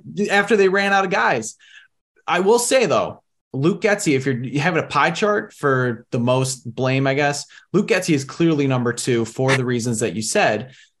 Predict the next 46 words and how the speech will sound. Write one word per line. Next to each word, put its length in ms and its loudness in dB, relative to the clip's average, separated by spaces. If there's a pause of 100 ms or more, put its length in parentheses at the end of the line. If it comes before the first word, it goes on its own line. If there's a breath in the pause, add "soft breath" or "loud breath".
(520)
But 540 0 (140)
I 160 2
don't 280 0
think 140 -2
he's 220 -2
doing 180 0
a 80 0
bad 320 0
job 260 0
per 120 -6
se. 360 -2
I 140 -2
think 220 -4
he 100 -4
can 300 -2
definitely 480 0
get 160 -2
better 240 0
in 80 -2
situational 580 -4
play 220 -2
calling. 500 -2
Shells 360 -2
and 60 -2
I 120 0
were 80 -2
going 220 -2
back 220 -2
and 140 -4
forth 220 -2
about 260 -2
this. 280 -2 (280 loud breath)
The 80 -2
third 300 -2
and 80 -4
five 280 2
run 220 0
was 160 -4
probably 540 -2
the 120 0
worst 600 -2 (560 soft breath)
play 240 0
call 300 0
of 100 -8
that, 240 0
because 720 -2